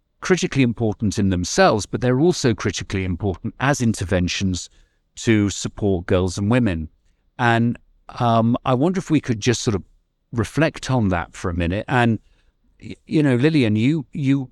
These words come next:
touched a moment ago on how we need to keep our H I V programming fresh and relevant. Uh, so how are you seeing that you are changing your programming to,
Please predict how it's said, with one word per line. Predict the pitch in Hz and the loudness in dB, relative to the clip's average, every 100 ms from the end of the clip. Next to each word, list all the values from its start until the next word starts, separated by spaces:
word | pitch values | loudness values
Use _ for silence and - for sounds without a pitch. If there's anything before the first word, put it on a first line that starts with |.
| _ | _
touched | - - 175 - - - - | -14 -2 -2 -2 -10 -12 -6
a | 120 | 0
moment | 120 139 131 - | 4 4 2 -2
ago | 92 95 87 | -2 0 0
on | - 98 | 0 0
how | 95 - 107 101 | -2 0 2 2
we | 98 101 | 2 0
need | 104 95 | 0 -4
to | - | -8
keep | - 104 | -6 -2
our | 107 98 | 2 2
H | 107 139 - | 2 0 -2
I | 104 101 | 0 0
V | 92 120 | 2 0
programming | 104 - 98 90 95 87 90 87 90 - _ _ | 0 0 0 0 -2 -2 -2 -2 -6 -12 _ _
fresh | - 131 120 - - - | -4 2 2 2 -8 -8
and | 113 95 | -4 0
relevant. | 95 107 101 90 73 - - - - | 2 2 2 -2 -6 -10 -18 -16 -4
Uh, | 135 - 107 | -4 -2 -6
so | - 165 | -2 0
how | 151 147 185 | 0 -2 -2
are | 196 | -2
you | 160 | -2
seeing | - - 135 135 120 107 | -4 -6 0 2 2 0
that | 95 - | -2 -4
you | 117 127 117 | 0 2 2
are | 98 | 0
changing | - 101 92 95 | 0 0 2 2
your | 98 104 | 2 0
programming | - 104 92 92 85 87 87 87 | 2 2 4 2 0 0 0 -2
to, | - 98 98 | -2 -2 -2